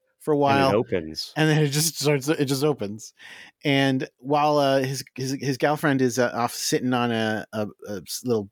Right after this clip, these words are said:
Speaker 1: swing.
Speaker 2: Little porch swing of some sort.
Speaker 1: Yeah, it's, it's, but it's not on the porch 'cause it's further away, so she
Speaker 2: Yeah,
Speaker 1: can't
Speaker 2: yeah, little,
Speaker 1: quite see
Speaker 2: yeah.
Speaker 1: or hear what's going on. Um,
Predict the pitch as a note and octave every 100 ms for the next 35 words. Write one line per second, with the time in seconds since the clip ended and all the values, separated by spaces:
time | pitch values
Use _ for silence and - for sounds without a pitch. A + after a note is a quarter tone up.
0 | _ - _ _ _ _ - - C#3 C3+
1 | G#2 G2+ - C#3 - - G2+ F#2 F2+ G2+
2 | F2+ F#2+ F#2+ - - F3 F3+ G3+ G3 E3+
3 | F3 D#3+ G3 E3+ C#3+ - A#2+ - A2 G#2
4 | D#3+ C#3+ B2+ A#2+ A#2+ - D#3 A2 F2+ G#2
5 | E2 G2 F#2+ A#2+ G2+ - A#2 G#2+ B2 A2
6 | G2 A2 G#2+ G#2 F#2+ - - - - A#2+
7 | A#2+ A2+